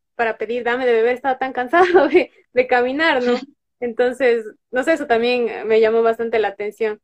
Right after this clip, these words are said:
Speaker 1: Y, y otra cosa es que, em, normalmente, eh, según leí en el contexto, em,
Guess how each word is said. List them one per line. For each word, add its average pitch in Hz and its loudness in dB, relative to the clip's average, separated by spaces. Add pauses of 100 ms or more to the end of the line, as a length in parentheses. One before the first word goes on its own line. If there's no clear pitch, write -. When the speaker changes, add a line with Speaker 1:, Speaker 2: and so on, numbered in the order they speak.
(360)
Speaker 1:
Y, 240 0
y 233 0
otra 262 -2
cosa 262 0
es 233 0
que, 220 -2 (340)
em, 226 0
normalmente, 269 0 (140)
eh, 226 0
según 240 -2
leí 247 0
en 254 -4
el 233 -4
contexto, 247 -8 (120)
em, 214 -6